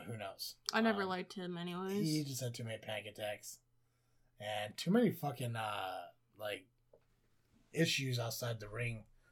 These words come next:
Speaker 2: He reminded me of Snitsky.
Speaker 1: Yes. I think that's what they're trying to do.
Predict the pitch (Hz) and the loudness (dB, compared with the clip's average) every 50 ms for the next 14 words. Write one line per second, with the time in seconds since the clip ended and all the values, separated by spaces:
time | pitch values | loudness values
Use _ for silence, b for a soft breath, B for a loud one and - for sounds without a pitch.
0 | - - - - 247 233 214 226 233 269 294 302 277 233 - - - 196 190 190 | -20 -12 0 4 6 8 8 8 6 6 4 2 0 -2 -2 -4 -6 -6 -6 -6
1 | - - - 196 185 190 196 - - _ _ _ _ _ - - - - 127 - | -8 -8 -6 -6 -4 -4 -6 -8 -12 _ _ _ _ _ -8 -6 -4 -2 -2 -2
2 | 113 110 110 110 107 104 104 101 - - - - - - _ _ _ _ _ - | -2 -2 -4 -4 -4 -4 -4 -4 -4 -4 -4 -6 -6 -10 _ _ _ _ _ -4
3 | - 165 160 139 120 - 117 107 107 104 107 - - 120 113 104 98 98 95 95 | 0 2 2 2 2 -2 -4 -4 -4 -4 -4 -2 -2 -2 -2 -2 -4 -6 -8 -8
4 | 107 101 101 107 | -6 -6 -6 -8